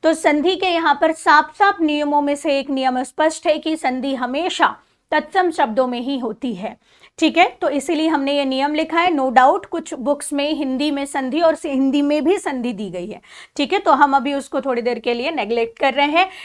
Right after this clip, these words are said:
नेक्स्ट अगर मैं बात करूं तीसरा नियम, तो जो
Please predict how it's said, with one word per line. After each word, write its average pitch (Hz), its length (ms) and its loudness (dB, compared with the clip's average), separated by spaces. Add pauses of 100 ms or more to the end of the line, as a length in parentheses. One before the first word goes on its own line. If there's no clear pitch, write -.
(160)
नेक्स्ट 339 420 4
अगर 427 200 0
मैं 330 180 0
बात 269 240 4
करूं 285 260 -2
तीसरा 269 440 -2
नियम, 247 320 0 (300)
तो 349 120 4
जो 262 260 6